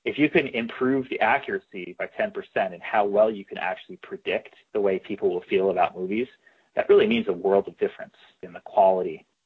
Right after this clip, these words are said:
of the resulting recommendations. And so just to summarize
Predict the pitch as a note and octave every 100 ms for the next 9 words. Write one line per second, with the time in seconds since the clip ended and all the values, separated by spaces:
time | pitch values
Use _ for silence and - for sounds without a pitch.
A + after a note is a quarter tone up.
0 | _ - G#2+ F#2 F2 F2+ F2 F#2 E2+ -
1 | F#2 F2+ - - - _ _ _ _ _
2 | _ _ _ - A2 G#2 C3 A#2 A2 -
3 | _ C3 B2 - A2 - B2 A#2 G#2